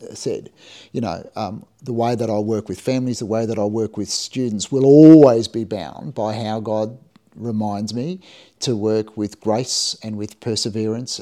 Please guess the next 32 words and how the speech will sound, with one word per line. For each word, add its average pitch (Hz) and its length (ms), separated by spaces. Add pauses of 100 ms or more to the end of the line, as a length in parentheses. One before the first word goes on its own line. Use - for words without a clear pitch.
and 107 460
with, 110 380 (340)
with, 110 640
uh, 98 220
respect - 640 (460)
i-, - 40
in 123 280
how 113 220
I - 20
spoke. 113 320
And 120 120
so 123 200
I 135 220
agree. 117 380 (180)
It's 139 240
very 139 520
easy 98 340
just 107 180
to 123 60
wander 110 220
down 107 180
a 104 60
corridor 113 480
and 110 80
actually 107 480
pinpoint 110 760
all 139 300
the 113 80
things 104 440
that 104 140
are 104 80
wrong 107 400